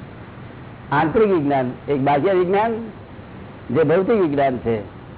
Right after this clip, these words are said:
અને આંતરિક વિજ્ઞાન અધ્યાત્મ વિજ્ઞાન છે. સમજો ને? તો એ જાતે વિજ્ઞાન જાણના ચાહીએ ને, એસે, એસે, એસે કૈસે ચલેગા?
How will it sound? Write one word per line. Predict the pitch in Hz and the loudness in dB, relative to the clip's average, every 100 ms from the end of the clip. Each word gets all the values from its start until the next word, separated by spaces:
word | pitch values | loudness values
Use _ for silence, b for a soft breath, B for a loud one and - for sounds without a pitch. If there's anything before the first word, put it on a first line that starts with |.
| - - - - | -16 -16 -10 0
અને | 131 | 2
આંતરિક | 127 151 170 220 214 | 4 4 4 2 4
વિજ્ઞાન | 202 196 185 165 - - - - | 2 4 2 2 -2 -10 -14 -2
અધ્યાત્મ | 139 131 147 202 175 | -2 0 0 2 0
વિજ્ઞાન | 151 135 139 135 | 0 2 2 0
છે. | 120 135 117 - - | 0 -2 -2 -8 -6
સમજો | 175 208 | -2 0
ને? | 349 233 117 - - - - - - - | 2 0 -4 -8 -16 -16 -16 -16 -16 -4
તો | - | 4
એ | 156 160 143 | 6 6 4
જાતે | 139 165 | 2 2
વિજ્ઞાન | 175 165 165 170 | 2 2 2 0
જાણના | 139 139 147 175 | 2 0 0 -2
ચાહીએ | 180 156 | -2 -4
ને, | 139 107 107 127 | -4 -8 -8 -8
એસે, | - 110 - | -8 -10 -10
એસે, | - - - - - - - - - - | -8 -10 -12 -16 -16 -16 -16 -16 -12 -2
એસે | 143 - | 2 2
કૈસે | 156 151 175 | 2 2 2
ચલેગા? | 160 151 151 143 | 2 2 0 -4